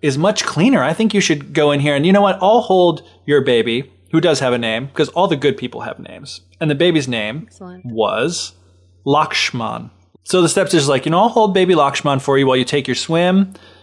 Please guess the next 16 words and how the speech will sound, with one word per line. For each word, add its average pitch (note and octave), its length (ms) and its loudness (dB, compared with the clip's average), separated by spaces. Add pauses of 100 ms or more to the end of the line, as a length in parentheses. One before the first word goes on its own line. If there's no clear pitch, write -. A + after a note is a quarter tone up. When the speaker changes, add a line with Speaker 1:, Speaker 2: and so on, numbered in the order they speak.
(200)
Speaker 1:
and F3+ 140 2
then F#3+ 140 4
you G#3+ 80 4
can G#3+ 140 0
hold G3 160 4
him F#3+ 80 2
while F3+ 120 2
I'm F#3 120 0
taking G3+ 300 -2
my A3+ 160 2
swim." G#3 400 -4 (440)
So C#3+ 300 2
Sunimaya D3+ 500 0
didn't D#3+ 160 -2
realize C3+ 380 0
that B2 420 -2